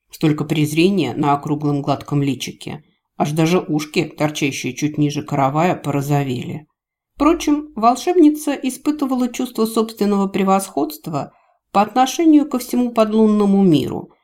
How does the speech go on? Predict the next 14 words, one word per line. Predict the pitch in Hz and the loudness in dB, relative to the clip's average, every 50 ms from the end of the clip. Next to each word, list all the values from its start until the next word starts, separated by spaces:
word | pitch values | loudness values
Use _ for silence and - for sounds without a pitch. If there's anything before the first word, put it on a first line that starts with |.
| _ _ _ | _ _ _
и | - 160 156 | -4 0 0
относилась | 147 147 151 160 151 147 151 - 147 143 135 135 - | 0 2 2 2 0 0 0 0 -2 -2 -2 -4 -6
к | - - | -6 -2
населяющим | 147 143 139 - 156 151 147 139 135 135 - - - 139 135 | -2 -2 -2 0 0 2 2 2 0 -2 -4 -6 -6 -4 -4
его | 143 147 143 139 135 | -4 -4 -2 0 2
людям | 139 170 240 254 240 233 226 233 233 - - | 2 2 2 2 0 0 -2 -2 -2 -6 -8
в | - 180 | -6 -2
лучшем | 185 208 220 - - 202 190 | -2 -2 -2 0 -2 -2 -2
случае | - - 165 160 160 - - 170 160 | -2 -2 -4 -4 -2 -2 -2 -2 -2
как | 156 156 156 147 - | -2 -2 -6 -6 -2
к | - | 2
материалу | 151 151 151 156 147 147 147 143 147 147 | 2 2 2 2 0 2 2 2 2 0
для | 151 156 143 143 | 0 -2 -2 -2
опытов. | 127 120 113 117 - - - - - - | -2 -4 -6 -8 -12 -16 -14 -14 -14 -14